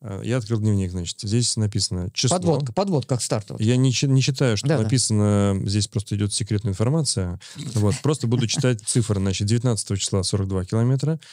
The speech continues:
Speaker 1: двадцатого двадцать километров.
Speaker 2: Восстановительный бег,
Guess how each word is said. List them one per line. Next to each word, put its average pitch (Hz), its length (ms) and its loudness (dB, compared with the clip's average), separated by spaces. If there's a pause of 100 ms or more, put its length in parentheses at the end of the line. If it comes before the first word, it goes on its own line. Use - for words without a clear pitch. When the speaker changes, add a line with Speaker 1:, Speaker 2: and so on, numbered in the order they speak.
(260)
Speaker 1:
двадцатого 107 640 -2
двадцать 95 360 -2
километров. 127 460 0
Speaker 2:
Восстановительный 127 520 2
бег, 165 240 -4